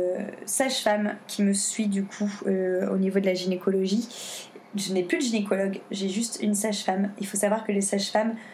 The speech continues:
font, euh, les voilà, les bilans annuels que, qu'on peut faire, font aussi, euh, tout ce qui est frottis, prescrivent les contraceptions. Moi, c'est une, c'est ma sage-femme qui m'a mis mon stérilet. Euh, et moi, c'est pareil, je dirais que c'est une autre révélation. Ça a vraiment changé aussi mon,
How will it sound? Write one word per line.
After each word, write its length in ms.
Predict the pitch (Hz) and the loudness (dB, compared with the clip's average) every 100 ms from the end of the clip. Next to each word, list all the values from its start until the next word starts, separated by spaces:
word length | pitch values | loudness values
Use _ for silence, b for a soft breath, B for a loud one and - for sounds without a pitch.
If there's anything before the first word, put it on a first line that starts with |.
| B B | B B
font, 420 | - - 262 269 - - - - 214 | -6 0 0 0 -8 -20 -20 -4 0
euh, 340 | 196 190 196 - | 2 2 0 0
les 420 | 196 220 220 - - - - - - | 2 2 2 -4 -12 -20 -20 -20 -6
voilà, 260 | 214 190 196 | 0 2 4
les 140 | 196 | 2
bilans 320 | 190 202 214 | 2 2 2
annuels 580 | 220 202 190 202 208 190 196 | 4 4 4 4 4 0 0
que, 220 | 196 190 | 0 0
qu'on 160 | 196 | -2
peut 160 | 196 196 | -2 -2
faire, 260 | 196 214 254 - B B | 0 2 2 -4 B B
font 500 | - - 262 262 240 | -10 -2 0 2 0
aussi, 560 | - 214 208 - 233 226 | 0 0 0 2 2 2
euh, 100 | 196 | 2
tout 140 | 190 - | -2 -4
ce 120 | - | -4
qui 120 | 214 | -2
est 40 | |
frottis, 680 | 202 - 226 202 - 240 262 B B | -2 0 -2 -2 0 0 0 B B
prescrivent 580 | - 247 233 - - 247 | -2 0 0 -2 0 2
les 120 | 202 | 2
contraceptions. 720 | 196 190 196 196 202 - 269 277 | 0 -2 -2 0 0 0 -2 -2
Moi, 80 | 214 | 0
c'est 160 | 202 185 | 0 0
une, 80 | 180 | 0
c'est 180 | - | -2
ma 120 | 180 170 | -2 0
sage-femme 440 | 202 214 240 247 | 0 2 0 0
qui 140 | 240 | 0
m'a 60 | 233 | 0
mis 100 | 220 | 2
mon 100 | 220 | 0
stérilet. 480 | 214 247 220 233 240 B B B B - | 0 0 2 2 0 B B B B 0
Euh, 520 | 208 196 190 185 190 202 - - | 2 2 0 -2 -2 -2 -6 -2
et 120 | 220 | 2
moi, 140 | 214 | 4
c'est 180 | 233 - | 2 0
pareil, 480 | 196 - 190 220 202 | -2 0 2 2 2
je 100 | 196 | 0
dirais 200 | 196 202 | 0 0
que 60 | 196 | 0
c'est 140 | 202 | 0
une 140 | 196 | 2
autre 120 | 196 196 | 0 0
révélation. 540 | 202 196 196 196 269 | 0 2 2 0 0
Ça 160 | 277 185 | 2 2
a 60 | |
vraiment 280 | 185 196 214 | 2 2 0
changé 380 | 220 208 196 220 | 0 0 2 2
aussi 300 | 202 - 233 | 2 0 2
mon, 200 | 208 | 2